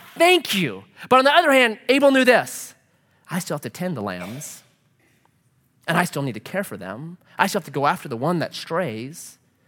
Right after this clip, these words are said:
I still have to bind up their wounds. I'm partnering with God." Man, it's a partnership. That's what works.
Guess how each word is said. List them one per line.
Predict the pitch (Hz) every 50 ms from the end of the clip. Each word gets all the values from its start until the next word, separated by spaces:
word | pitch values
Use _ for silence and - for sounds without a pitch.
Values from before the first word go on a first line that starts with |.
| _ - -
I | 233
still | 254 - 220 202 170
have | 170 175 170
to | - 135 - - - - -
bind | 120 180 185 214 226 214
up | 214 214 -
their | 175 151 135
wounds. | 123 123 165 240 247 208 170 160 160 165 165 - - - -
I'm | - 233 247 247
partnering | - - - 277 302 302 262 233 214 202
with | 190 - -
God." | 175 160 135 110 - - - - _ _ _ _ _ _ _ _ _ _ _
Man, | 247 277
it's | 269 220
a | 175
partnership. | - - - 262 302 - 247 202 156 - - - 113 92 - _ _ _ _ _ _ _ _ _ _ _ _ _ _ _ _ _ _ - _
That's | 233 294 339 - -
what | 247 233 - 139
works. | 139 135 135 104 78 - _ _ - - - - -